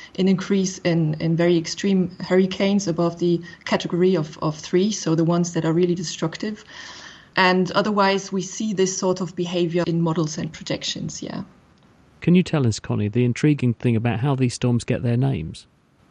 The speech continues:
Speaker 1: Tropical, um, cyclones generally get a name when they develop winds that are, are stronger than sixty kilometers per hour. And then they might develop on, into, uh, into hurricanes, and that's when they reach one hundred twenty kilometers per hour.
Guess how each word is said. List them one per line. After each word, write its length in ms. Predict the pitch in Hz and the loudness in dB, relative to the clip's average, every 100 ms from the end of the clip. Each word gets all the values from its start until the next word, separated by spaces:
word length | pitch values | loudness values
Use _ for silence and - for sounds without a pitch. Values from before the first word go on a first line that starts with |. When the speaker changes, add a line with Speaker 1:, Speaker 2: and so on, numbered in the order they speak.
| _ - - - - - - - | _ -18 -16 -16 -18 -20 -16 -4
Speaker 1:
Tropical, 800 | - 226 233 - 226 226 214 190 | -2 0 0 0 0 0 0 2
um, 240 | 196 196 | 2 2
cyclones 560 | - 214 214 - 208 - | 2 0 2 2 2 2
generally 380 | 208 226 196 | 2 4 4
get 200 | 180 180 185 | 4 2 4
a 40 | |
name 320 | 185 202 220 | 4 4 4
when 180 | 190 180 | 4 4
they 280 | 180 180 180 | 4 4 2
develop 440 | - 185 190 180 | 0 2 4 6
winds 380 | 165 190 185 - | 6 4 4 2
that 200 | 165 160 | -2 0
are, 240 | 175 165 - | 2 2 0
are 160 | 170 | -2
stronger 420 | 160 - 196 185 | -2 2 2 4
than 160 | 165 165 | 4 2
sixty 380 | 160 185 - 180 | 2 -2 -2 -4
kilometers 560 | - 180 190 185 165 | 0 4 4 2 -2
per 160 | - - | -2 2
hour. 400 | 175 175 156 160 - - - - - - | 4 6 4 0 -8 -18 -18 -20 -20 -4
And 160 | 196 190 | 4 6
then 140 | 226 | 8
they 100 | 208 | 8
might 180 | 185 202 | 8 6
develop 340 | 196 185 202 196 | 4 2 2 2
on, 160 | 185 | 0
into, 280 | 196 190 - | 0 -2 -2
uh, 60 | 175 | -2
into 260 | 180 185 | -2 -2
hurricanes, 560 | 185 214 - 156 156 156 | -2 -2 -2 0 0 2
and 120 | 160 | 2
that's 240 | 170 165 | 2 0
when 140 | 175 175 | 2 2
they 100 | 165 | 4
reach 240 | 170 160 | 2 2
one 120 | 170 | 0
hundred 760 | 170 170 156 - - 156 156 156 | 2 2 0 -4 -2 0 -2 -4
twenty 400 | - 165 156 - | 0 0 2 -2
kilometers 460 | - 151 151 156 | 0 0 0 -4
per 160 | - 165 | -4 0
hour. 320 | 156 147 156 | 2 2 -2